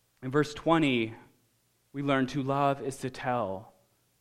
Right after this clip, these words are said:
Moses says, "When your sons ask you in time to come, what is the meaning of the testimonies and the statutes and the rules that the Lord our God has commanded you?"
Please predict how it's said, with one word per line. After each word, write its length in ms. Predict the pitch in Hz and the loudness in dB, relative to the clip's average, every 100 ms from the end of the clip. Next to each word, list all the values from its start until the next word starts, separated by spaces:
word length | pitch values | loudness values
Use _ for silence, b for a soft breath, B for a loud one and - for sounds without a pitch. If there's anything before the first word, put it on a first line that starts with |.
| _ _ _ _ - | _ _ _ _ -4
Moses 260 | 131 135 | -4 0
says, 220 | 139 143 | 2 2
"When 280 | 127 139 165 | 2 2 2
your 160 | 165 156 | 2 0
sons 440 | - 151 143 127 - | -4 -4 -4 -6 -6
ask 440 | 139 151 - - | -4 -4 -6 -10
you 140 | 131 117 | -8 -6
in 240 | 131 143 | -4 -4
time 460 | 127 135 131 127 110 | -4 -4 -4 -4 -6
to 80 | 123 | -10
come, 460 | 123 123 101 92 - _ _ _ _ _ _ _ | -6 -6 -6 -8 -18 _ _ _ _ _ _ _
what 140 | 165 | 0
is 80 | 196 | 2
the 80 | 190 | 2
meaning 300 | 185 202 196 | 2 4 2
of 40 | |
the 60 | 175 | 2
testimonies 560 | - 185 185 170 156 147 | 2 0 2 2 2 2
and 120 | 147 | -2
the 40 | |
statutes 720 | - 165 180 - 135 113 - | 0 0 -2 -4 -4 -4 -6
and 100 | 143 | -2
the 80 | 139 | -2
rules 440 | 135 175 175 156 | 2 2 2 2
that 100 | 147 | 0
the 80 | 156 | -2
Lord 340 | 147 156 165 151 | 0 2 2 2
our 220 | 139 147 | 2 2
God 340 | 147 139 143 | -2 -2 -2
has 160 | 139 135 | -4 -4
commanded 480 | 131 127 151 123 95 | -6 -4 -4 -6 -8
you?" 180 | 87 | -12